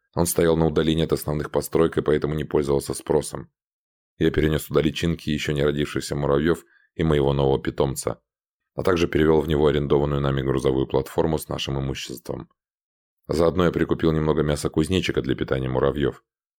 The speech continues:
Дальше я задумался, чем нам заняться и как выбраться с планеты.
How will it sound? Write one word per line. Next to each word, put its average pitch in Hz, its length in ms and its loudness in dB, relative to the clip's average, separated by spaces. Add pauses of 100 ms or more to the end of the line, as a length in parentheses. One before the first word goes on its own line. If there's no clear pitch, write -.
(420)
Дальше 76 360 0
я 69 40 4
задумался, 73 460 0
чем 71 260 -2
нам 69 140 0
заняться 69 460 -2
и - 80 -6
как - 260 -4
выбраться 65 400 -2
с - 80 -10
планеты. 64 540 -8